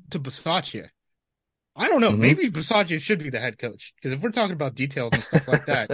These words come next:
Speaker 2: <laughs>
Speaker 1: special teams is the only one that hasn't looked like a complete idiot so far. I mean, I guess there was that one, like, walk-on kick, right, for Anders that they messed up. I can't remember if that was the first or second game.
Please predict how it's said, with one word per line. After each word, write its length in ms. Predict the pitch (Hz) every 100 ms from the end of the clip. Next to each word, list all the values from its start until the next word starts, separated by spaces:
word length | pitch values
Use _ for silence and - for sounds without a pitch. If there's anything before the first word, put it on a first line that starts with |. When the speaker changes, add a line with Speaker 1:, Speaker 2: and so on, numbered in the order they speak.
| 135 -
Speaker 2:
<laughs> 360 | 143 _ - -
Speaker 1:
special 280 | 170 214 214
teams 240 | 190 165
is 80 | 139
the 120 | 123 123
only 140 | 123
one 160 | 123 120
that 120 | 110
hasn't 400 | 117 120 113 - _ _ _ _ _ _ _ _ _
looked 220 | 120 135 135
like 240 | 131 117
a 60 | 117 _
complete 400 | - 131 143 131 123
idiot 340 | 131 107 98 -
so 220 | - 104
far. 200 | - -
I 60 |
mean, 220 | 135 139 127
I 80 |
guess 220 | 117 135 139
there 100 | 120
was 100 | 110
that 180 | 113
one, 460 | 101 113 110 107 101 -
like, 240 | 110 104
walk-on 520 | 101 107 107 110 95 95
kick, 320 | 92 76 - -
right, 240 | 101 98
for 160 | - 98
Anders 440 | 98 98 92 87
that 120 | 95
they 120 | - 95
messed 300 | 90 - -
up. 160 | 87
I 600 | _ _ _ _ _ _ -
can't 100 | 107
remember 240 | 104 101
if 120 | 95 -
that 100 | 98
was 120 | 92
the 40 | _ -
first 260 | 95 -
or 40 | -
second 320 | - - 90
game. 240 | 76 71